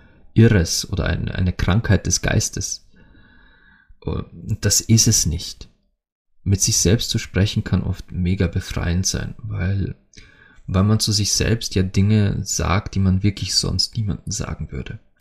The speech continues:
Aber sie auszusprechen, ihnen Klang zu geben,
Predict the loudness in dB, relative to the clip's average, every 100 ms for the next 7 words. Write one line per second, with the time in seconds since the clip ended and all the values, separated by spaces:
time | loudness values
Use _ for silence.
0 | -14 -6 -2 -2 -2 -2 -2 0 0 -4
1 | -4 -10 -10 -12 -14 -18 -12 -2 0 0
2 | -4 -4 -4 -2 -2 -2 -2 -2 -2 -4